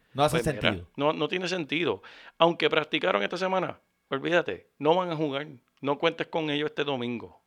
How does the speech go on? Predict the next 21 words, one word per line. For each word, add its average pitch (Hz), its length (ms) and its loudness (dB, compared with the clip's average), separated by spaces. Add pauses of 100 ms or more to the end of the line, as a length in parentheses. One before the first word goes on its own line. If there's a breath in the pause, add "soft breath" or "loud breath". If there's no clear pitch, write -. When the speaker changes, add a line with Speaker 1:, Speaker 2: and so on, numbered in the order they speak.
Speaker 2:
Así 131 160 -8
que 135 100 -2
busca 117 280 0
otras 131 300 0
alternativas. 107 640 -6 (1000)
Thielen, 165 460 2 (440 loud breath)
vimos 127 280 0
que 127 160 0
no 123 140 -2
jugó 127 440 2
el 113 140 0
juego 127 220 0
pasado. 156 680 0 (340)
Eh, 107 540 -2
lo 107 120 -8
sacaron 113 380 -6
del 113 140 0
juego. 143 480 2 (300 loud breath)
No 131 320 4
jugó 127 480 2
hoy. 160 320 -2